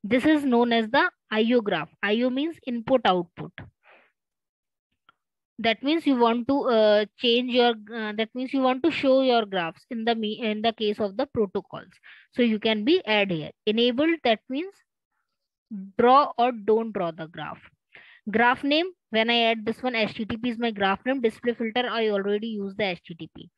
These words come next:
If I want to change the color, so we can change on the color on graph lines.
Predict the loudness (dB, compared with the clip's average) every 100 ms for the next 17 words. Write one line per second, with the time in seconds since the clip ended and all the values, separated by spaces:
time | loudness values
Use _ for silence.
0 | _ _ _ -14 -6 -4 -4 -4 -6 -8
1 | -10 -8 -8 -6 -8 -4 0 2 2 0
2 | -4 -6 -6 -8 -10 -6 -2 -2 -4 -4
3 | -2 -2 -2 -2 -2 -2 -2 -2 -4 _
4 | -8 -8 -4 -4 -4 -6 -10 -12